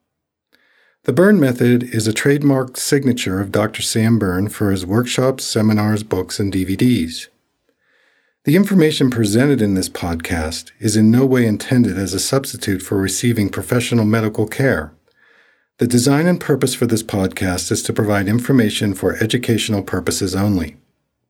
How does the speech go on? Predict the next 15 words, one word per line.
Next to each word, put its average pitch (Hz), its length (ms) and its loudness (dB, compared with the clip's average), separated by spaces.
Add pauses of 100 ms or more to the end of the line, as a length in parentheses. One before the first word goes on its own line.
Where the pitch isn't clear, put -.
(920)
Doctor 139 240 0
Byrne 143 300 4
and 165 100 2
his 147 160 0
guests 98 380 -2
have 113 200 0
no 113 140 4
liability 117 760 2
or 101 80 2
responsibility 98 920 -2
to 104 180 -4
any 95 160 0
person 127 480 0
or 110 140 2
entity 110 640 -2